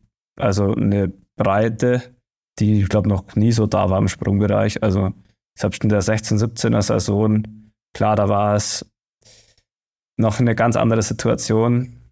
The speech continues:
Ähm, da waren wir einfach enorm dominant. Aber dieses Jahr merkt man so, die Jungen, wo nachkommen, die können echt auf einem Top-Niveau springen.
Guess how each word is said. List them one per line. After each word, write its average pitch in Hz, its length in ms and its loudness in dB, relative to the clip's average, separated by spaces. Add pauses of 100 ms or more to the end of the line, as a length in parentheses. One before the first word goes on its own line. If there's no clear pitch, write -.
(180)
Ähm, 98 160 0
da 101 140 2
waren 101 300 2
wir 107 120 2
einfach 101 360 -2
enorm 107 360 2
dominant. 107 540 0 (480)
Aber 113 160 0
dieses 120 260 0
Jahr 110 300 0
merkt 110 320 -2
man 113 120 2
so, 113 120 0
die 107 140 2
Jungen, 127 280 2
wo 113 60 2
nachkommen, 113 560 0
die 104 240 -2
können 110 240 0
echt 110 340 -4
auf - 380 0
einem 107 140 0
Top-Niveau 113 500 0
springen. 110 540 -2